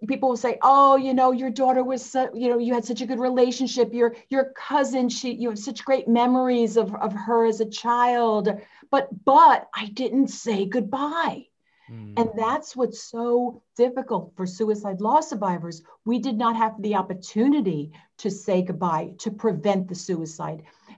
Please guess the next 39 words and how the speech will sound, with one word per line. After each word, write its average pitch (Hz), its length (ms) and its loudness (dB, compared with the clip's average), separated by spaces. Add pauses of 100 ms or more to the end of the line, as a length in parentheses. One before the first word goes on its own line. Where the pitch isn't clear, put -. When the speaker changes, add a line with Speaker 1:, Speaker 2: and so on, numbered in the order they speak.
Speaker 1:
For 226 100 6
many 220 380 4
of 190 160 0
us, 185 240 -2
we 214 100 -2
didn't 220 300 0
even 220 260 0
know 220 220 2
that 214 180 -2
there 233 160 4
were 247 320 -2
signs 175 800 0 (100)
or, 185 560 0 (260)
you 220 120 2
know, 170 260 -4
red 196 340 4
flags 190 500 -2
to 196 100 -8
look 165 240 -8
for. - 400 -12 (720)
Back 202 300 2
when 190 120 0
my 185 140 6
father 196 340 0
killed 175 260 -6
himself 185 380 -4
in 175 80 -6
nineteen 185 540 -4
eighty-six, 202 1040 -8 (360)
there 349 140 -6
weren't 233 340 0
really 170 300 -6
many 170 500 -6
organizations 160 920 -6
dedicated 160 640 -6
to 151 60 -16
suicide 156 540 -8
law 151 220 -4
survivors, 151 560 -10